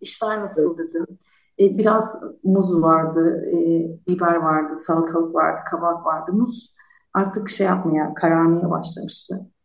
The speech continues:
Speaker 1: E,
Speaker 2: Evet.
Speaker 1: biberlerin de solduğunu görüyordum. Dedi ki, "Hiç kimse yok mahallede, alan yok." dedi. "Ya," dedim, "biz de Adana'dan bu kadar yük etmeyelim. Orada bir manav buluruz diye sebze almamıştık. İsterseniz biz bunları bir alabilir miyiz? Var mı alıcısı? Alacak birine söz vermediyseniz." dedim. "Yok,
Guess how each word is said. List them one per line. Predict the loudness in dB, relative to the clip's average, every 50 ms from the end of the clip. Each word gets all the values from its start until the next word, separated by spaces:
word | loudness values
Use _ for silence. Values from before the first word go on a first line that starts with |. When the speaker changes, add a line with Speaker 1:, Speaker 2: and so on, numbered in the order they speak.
| _ _ _ _ _ 0
Speaker 1:
E, | 2 4
Speaker 2:
Evet. | 4 4 2 0 -4 -6 -6 -4 0 2 2
Speaker 1:
biberlerin | 4 4 6 6 6 4 4 4 2 2
de | 2
solduğunu | 0 0 2 2 2 2 2 2 2 2 2
görüyordum. | 4 4 4 4 2 0 0 -2 -4 -6 -6 -4 -2
Dedi | -2 -2 -4 -6
ki, | -6 -4 -2 -2 -2 -2 -2
"Hiç | -4 -4 -6 -6 -6
kimse | -6 -6 -6 -6 -6 -4
yok | -4 -6 -6 -8 -6
mahallede, | -6 -4 -4 -4 -6 -10 -10 -8 -8
alan | -6 -6 -8 -8 -10 -10
yok." | -10 -12 -12 -14 _ -10
dedi. | -10 -10 -10 -12 -14 -16 -20 -20 -20 -8 _ -2
"Ya," | -2 2 2 2
dedim, | 2 2 4 4
"biz | 4 4 2 2
de | 0
Adana'dan | 0 2 4 4 4 4 4 6 6 6 6 4 2
bu | 0
kadar | 0 0 0 2 2 0
yük | 0 -2 -2 -4
etmeyelim. | -6 -6 -4 -2 0 2 2 2 2 0
Orada | 0 -2 -2 -2 -4
bir | -6 -4
manav | -4 -4 -4 -4 -4 -6 -6
buluruz | -4 -4 -4 -4 -6 -6 -4 -2
diye | -2 0 -2
sebze | -2 -4 -4 -4 -2 0 0
almamıştık. | 0 2 2 2 0 -2 -6 -12 -12 -12 -16 -20 -20 -20 -20 _ _ -20 -20 _ _ -10 -6 -4
İsterseniz | -4 -4 -2 0 0 0 0 0 -2 -4 -4 -4 -4 -4
biz | -4 -4 -4 -4 -4
bunları | 0 2 2 4 2 2
bir | 0 0
alabilir | 0 2 2 2 2 2 2 4
miyiz? | 4 4 4 4 2 2 2
Var | 4 4 4 4 2 0
mı | 2 2
alıcısı? | 4 4 4 4 2 0 -4 -6 -4 -2
Alacak | 0 0 0 0 -2 -2 -2 -2
birine | -2 -2 -2
söz | -2 -2 -4 -2 -2
vermediyseniz." | -2 -2 -2 -2 -4 -4 -6 -8 -12 -12 -8 -6 -6 -6 -4 -4
dedim. | -4 -4 -4 -6 -8 -10 -12
"Yok, | -14 -14 -16